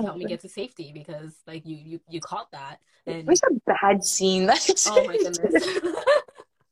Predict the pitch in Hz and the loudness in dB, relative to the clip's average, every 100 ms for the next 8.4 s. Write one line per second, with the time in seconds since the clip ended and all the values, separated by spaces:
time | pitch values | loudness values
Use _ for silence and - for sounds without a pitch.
0 | _ _ - - - _ _ _ _ 466 | _ _ -4 -2 -2 _ _ _ _ -2
1 | 330 254 220 208 220 302 - 330 381 - | -2 -4 -8 -12 -10 -10 -6 -4 -4 -4
2 | 330 247 254 233 220 185 214 - 202 185 | 0 4 6 6 6 6 6 6 6 6
3 | 175 539 466 233 220 226 - 415 381 - | 6 2 2 4 6 6 6 6 4 4
4 | 294 233 214 220 214 214 233 - 233 254 | 6 8 8 8 6 4 2 2 4 6
5 | 226 220 214 226 214 196 196 185 185 180 | 4 4 4 6 6 4 4 6 6 6
6 | 180 180 190 190 180 175 165 156 175 165 | 6 4 2 4 4 4 4 4 2 4
7 | 170 160 170 175 170 165 175 - 175 185 | 4 4 4 4 4 4 2 4 4 4
8 | 185 190 185 | 4 4 4